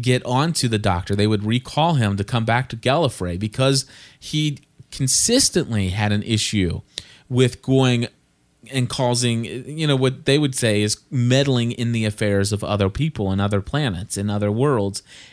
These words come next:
and even some, somewhat of, e-, ex-, you know, causing some,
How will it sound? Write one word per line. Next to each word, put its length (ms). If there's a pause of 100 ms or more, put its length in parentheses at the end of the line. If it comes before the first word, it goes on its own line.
(120)
and 240
even 340
some, 400
somewhat 500
of, 360
e-, 100 (100)
ex-, 420
you 140
know, 200
causing 480
some, 560